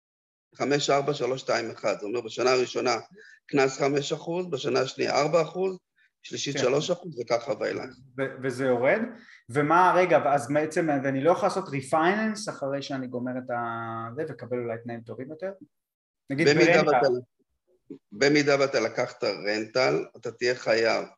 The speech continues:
Speaker 1: לעמוד ב-, ב-, בכל הקנס,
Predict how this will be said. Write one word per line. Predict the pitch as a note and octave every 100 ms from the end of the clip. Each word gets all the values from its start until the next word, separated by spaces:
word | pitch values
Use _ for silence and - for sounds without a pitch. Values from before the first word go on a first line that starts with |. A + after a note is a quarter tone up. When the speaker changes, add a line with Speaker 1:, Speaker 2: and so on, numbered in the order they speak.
| _ _
Speaker 1:
לעמוד | A2 G#2+ G#2+ A#2+ G2 - - _ _ -
ב-, | G2 G2+ A2 - G#2 G#2+
ב-, | G2 F#2 - - _ _ _ _ _ _ _
בכל | B2 - C#3+
הקנס, | C#3 - A2 C3 C#3+ -